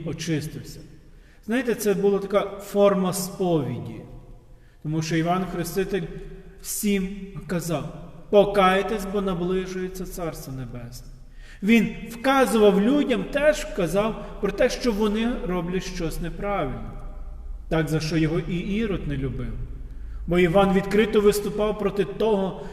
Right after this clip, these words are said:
гріха, того зла, яке вчинив Ірод. І кожен, хто приходив до нього, питався його: «Що мені робити, щоб отримати Царство Небесне?» І він кожному казав:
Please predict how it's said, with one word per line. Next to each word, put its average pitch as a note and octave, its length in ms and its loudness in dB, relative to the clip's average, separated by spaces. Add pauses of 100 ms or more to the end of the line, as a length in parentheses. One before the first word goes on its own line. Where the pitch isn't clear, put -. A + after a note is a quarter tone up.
(140)
гріха, G#3 580 2
того F3+ 300 0
зла, F#3+ 340 0
яке G#3 340 -2
вчинив D#3 680 -6
Ірод. F3+ 320 -4 (1700)
І F#3+ 80 2
кожен, F#3 340 4
хто F3 220 -2
приходив F3 500 -2
до E3 100 -2
нього, F3 320 0
питався F3 520 -6
його: C#3 120 -4 (300)
«Що A3 300 4
мені G3+ 300 4
робити, G3 420 4
щоб F3 200 -6
отримати E3+ 840 -4 (280)
Царство D#3 460 -4
Небесне?» C#3+ 580 -4 (840)
І D3+ 60 -4
він D3+ 160 -2
кожному E3+ 440 -4
казав: E3 540 -10